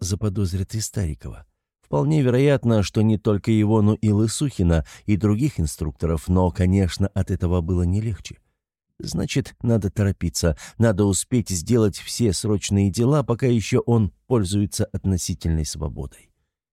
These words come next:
Во-первых, надо встретиться с Лысухиным и переброситься с ним хотя бы несколькими словами.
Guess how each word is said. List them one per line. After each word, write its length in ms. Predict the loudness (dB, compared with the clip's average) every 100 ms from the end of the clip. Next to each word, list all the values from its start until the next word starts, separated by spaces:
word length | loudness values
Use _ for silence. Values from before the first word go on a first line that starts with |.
| _ _
Во-первых, 520 | -6 -4 -2 -2 0
надо 260 | 0 2 0
встретиться 540 | -2 -4 -4 -6 -6
с 80 | -4
Лысухиным 640 | -4 -2 -6 -2 0 0 -2 _ _ -12
и 80 |
переброситься 640 | -6 -4 -2 -2 -2 -4 -4
с 140 | 0
ним 140 | 0 2
хотя 280 | 0 0 2
бы 120 | 2
несколькими 600 | 2 0 -2 -6 -2 -4
словами. 540 | -4 -6 -4 -8 -12